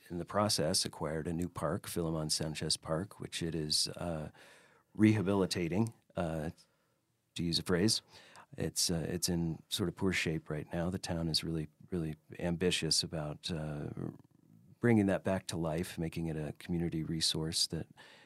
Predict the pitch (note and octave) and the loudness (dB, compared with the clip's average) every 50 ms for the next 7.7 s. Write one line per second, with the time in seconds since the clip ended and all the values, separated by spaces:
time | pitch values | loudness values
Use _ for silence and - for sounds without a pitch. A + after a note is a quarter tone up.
0 | - _ - F2 F2 F2 F2 F2 F2 E2+ - - E2+ E2 E2 D#2+ D#2+ E2 E2+ F#2+ | -18 _ -2 0 2 2 2 2 0 0 0 -2 -2 0 0 0 0 0 0 0
1 | F#2+ - - - - - - - - - - - G2+ G2 F#2+ G2 F#2+ D2+ - G#2 | 0 0 0 -2 -8 -20 -20 -20 -16 -6 0 2 4 4 6 4 4 2 2 2
2 | G2 - G#2 - B2+ D3+ F3 - B2 F#2+ F2 E2+ G2 A#2+ A#2 G#2+ - - _ - | 2 2 4 6 8 8 8 8 6 4 4 4 4 2 2 0 -4 -12 _ -8
3 | - F#2 - - A2+ A2 A2 G#2+ G2 F#2+ G2+ F#2+ F2+ E2+ - G2+ F#2+ F#2 - - | -6 -6 0 4 4 6 6 6 4 4 4 4 2 2 2 2 2 2 2 2
4 | - F#2+ G#2 - - - D#2+ E2 E2 E2 F#2 F#2+ - - D#2+ - - F2 E2 D#2 | 2 4 4 4 2 0 0 2 2 0 0 -2 -2 -4 -4 -2 0 0 0 0
5 | - - E2 E2+ G#2 A2 - - - - - - _ _ _ _ - B2 A#2+ - | 0 0 2 0 0 -2 -4 -8 -16 -20 -20 -20 _ _ _ _ 4 4 4 4
6 | - - F#2 - - F#2 F2 E2 D#2+ D#2+ - - E2 - D#2 D2+ C#2+ C#2+ - D#2 | 2 0 0 2 4 4 4 4 2 2 0 -4 -6 -4 -4 -4 -6 -6 -6 -4
7 | D#2+ E2+ - - - - - - - F2 E2+ E2+ D#2+ E2 | -2 0 2 2 0 0 -2 -4 -4 -4 -4 -4 -4 -6